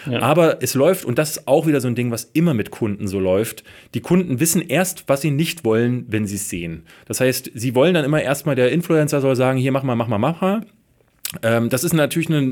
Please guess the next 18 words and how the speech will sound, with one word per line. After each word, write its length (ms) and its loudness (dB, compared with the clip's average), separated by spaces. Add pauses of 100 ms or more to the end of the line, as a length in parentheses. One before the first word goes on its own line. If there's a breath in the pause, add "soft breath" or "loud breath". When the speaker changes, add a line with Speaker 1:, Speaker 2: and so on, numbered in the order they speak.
(360)
Speaker 2:
eine 160 -2
toxische 380 -2
Mischung, 360 0
wenn 120 0
du 80 -2
dich 160 -4
mit 120 -2
dem 80 -6
Influencer 460 -2
nicht 140 -6
auseinandergesetzt 720 -2
hast. 180 -12 (260 loud breath)
Wenn 120 0
du 60 2
dir 180 4
jemanden 240 0
raussuchst, 560 0
der 280 2